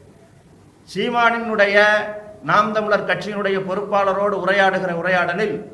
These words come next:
வடநாட்டு இந்திக்காரனை வைத்து போட்டு விடலாம்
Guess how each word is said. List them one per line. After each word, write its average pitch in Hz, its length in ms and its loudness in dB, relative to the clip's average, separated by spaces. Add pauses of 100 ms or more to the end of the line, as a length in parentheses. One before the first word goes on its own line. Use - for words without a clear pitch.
(1900)
வடநாட்டு 220 540 6
இந்திக்காரனை 208 640 4
வைத்து 190 280 0 (120)
போட்டு 190 260 -4
விடலாம் 180 400 4